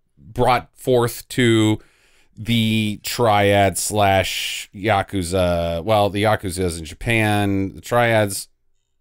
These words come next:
are in Hong Kong. This is nineteen ninety-five. This is pre, uh, uh, liberation, or I mean, uh, uh, uh, China owning Hong Kong. This is still England's Hong Kong, isn't it?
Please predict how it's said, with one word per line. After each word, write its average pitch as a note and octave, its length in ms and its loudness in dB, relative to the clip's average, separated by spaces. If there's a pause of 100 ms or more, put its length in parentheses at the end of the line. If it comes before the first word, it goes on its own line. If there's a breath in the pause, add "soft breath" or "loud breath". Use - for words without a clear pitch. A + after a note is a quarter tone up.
(100)
are A2 600 2
in F#3+ 180 0
Hong F#3+ 380 0
Kong. A3+ 320 -2 (240 loud breath)
This E4 180 0
is E4 100 0
nineteen B3 380 0
ninety-five. E3+ 760 0 (280 soft breath)
This C#4 200 0
is E4 340 -2
pre, F#3+ 840 0 (180)
uh, D#3+ 40 -4 (720)
uh, D3 480 0 (100)
liberation, D3 880 -2
or B2 160 2
I C3 80 4
mean, C3+ 220 2
uh, B2+ 360 2
uh, A#2 300 2 (240)
uh, G#2+ 140 -6 (300)
China E3 440 -2 (320)
owning A2+ 260 0
Hong G2 180 -2
Kong. F#2+ 180 0
This A#3 160 -2
is D4 100 -2
still C#3 380 0
England's D#3+ 540 0
Hong E2+ 260 -4
Kong, D2+ 260 -12
isn't G2+ 220 -2
it? A#3 180 -4